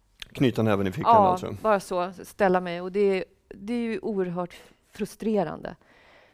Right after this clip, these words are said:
Speaker 2: Ehm, men det är nog det svåraste, tycker jag nog. Och det roligaste är nog när, ehm, jag får, eh,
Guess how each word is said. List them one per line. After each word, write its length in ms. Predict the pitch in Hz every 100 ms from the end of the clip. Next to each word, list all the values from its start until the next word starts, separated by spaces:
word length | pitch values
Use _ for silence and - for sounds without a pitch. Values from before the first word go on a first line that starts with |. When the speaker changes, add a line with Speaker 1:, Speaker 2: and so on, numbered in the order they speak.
| -
Speaker 2:
Ehm, 580 | - 180 185 190 190 175 _
men 520 | 190 190 185 185 180
det 100 | 196
är 80 | 208
nog 180 | 185 165
det 80 | 170
svåraste, 840 | - 196 170 190 175 - - 156 _ _ _ _
tycker 200 | - -
jag 100 | -
nog. 200 | - - _ _ _ _ _ _ _ _ _ _ _ - _ _ _ _ _ _
Och 120 | 196
det 160 | 208 220
roligaste 760 | 240 254 208 294 302 - 190
är 240 | 190 180
nog 360 | 175 165 160 165
när, 420 | 165 160 160 160
ehm, 360 | 160 156 160 151 _ _ _ _ _ _ _ _ _
jag 200 | 175 180
får, 480 | - 185 170 170 160
eh, 440 | 165 160 160 160